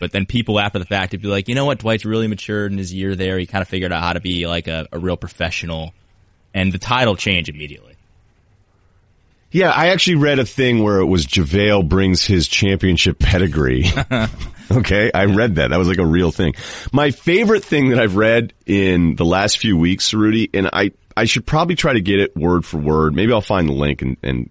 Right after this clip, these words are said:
Speaker 2: show it to you a little bit earlier. And I didn't really wanna call out the guy, uh, but I'm gonna. And it was M-, it was, like, the N B C affiliate in Sacramento, and it was a guy tweeting out,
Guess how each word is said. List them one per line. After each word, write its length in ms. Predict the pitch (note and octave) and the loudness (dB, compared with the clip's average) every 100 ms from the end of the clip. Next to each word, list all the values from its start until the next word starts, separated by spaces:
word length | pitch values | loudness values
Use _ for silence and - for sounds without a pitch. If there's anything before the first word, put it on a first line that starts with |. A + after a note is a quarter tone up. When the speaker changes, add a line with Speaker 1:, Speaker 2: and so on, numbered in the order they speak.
| _ | _
Speaker 2:
show 240 | - D2 C#2 | -8 -2 -2
it 80 | - | -4
to 100 | C2 | -6
you 40 | |
a 20 | |
little 120 | C2 B1 | -4 -4
bit 160 | A1+ - | -8 -8
earlier. 280 | B1+ B1+ A1+ | -4 -4 -2
And 80 | F2 | 0
I 80 | G#2+ | 0
didn't 200 | D#3 C3+ | 2 2
really 160 | A2+ G2 | 2 2
wanna 200 | F2 D#2 | 2 -2
call 380 | - D#2+ D2+ | -2 0 2
out 160 | D2 D2 | 2 0
the 80 | C#2 | -2
guy, 340 | D2 C#2+ C#2+ - _ - _ _ _ - | 0 0 -2 -4 _ -20 _ _ _ -4
uh, 480 | C#2 B1+ B1 A#1 A#1+ _ _ _ _ _ _ _ - | 0 2 0 -2 -6 _ _ _ _ _ _ _ -2
but 140 | F#2+ | 0
I'm 120 | A2 | 2
gonna. 340 | E2+ A#1+ A1+ - _ - - _ | 2 -2 -6 -12 _ -20 -20 _
And 100 | G2+ | 0
it 0 | |
was 200 | G#2 F2+ - | 2 0 0
M-, 300 | B2+ D#3 - _ _ | 2 2 0 _ _
it 60 | G#2+ | 0
was, 200 | G#2+ D#2+ | 0 2
like, 220 | A2 - | -2 0
the 160 | G#2 - | -2 0
N 220 | B2 E3 | 2 2
B 140 | E3+ D#3+ | 2 0
C 260 | - C3 | 2 2
affiliate 480 | A2 - G#2 G#2+ - | 0 0 2 2 0
in 60 | F2+ | -2
Sacramento, 880 | - F2+ - D#2+ C#2+ E2 G2+ G#2 - | 0 -2 0 0 2 2 0 -2 -4
and 100 | F2 | -4
it 20 | |
was 140 | D2+ D2 | -2 -2
a 40 | |
guy 240 | F2 F#2+ | 0 0
tweeting 460 | G2+ - G#2+ F#2 E2+ | -2 -2 0 2 2
out, 240 | F2 F#2 | 2 0